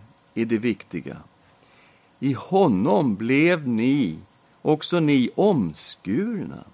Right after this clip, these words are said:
inte med människohand, utan med Kristi omskärelse, då ni avkläddes er syndiga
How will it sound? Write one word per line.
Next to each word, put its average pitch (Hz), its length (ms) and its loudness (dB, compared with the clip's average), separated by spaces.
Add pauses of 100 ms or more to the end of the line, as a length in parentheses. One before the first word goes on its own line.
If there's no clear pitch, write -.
(800)
inte 143 720 0
med 160 260 -4
människohand, 80 840 -8 (1000)
utan 175 340 2
med 175 160 2
Kristi 226 680 -4
omskärelse, 87 960 -4 (640)
då 117 80 -4
ni 123 200 0
avkläddes 123 920 0
er 113 140 -4
syndiga 95 760 -4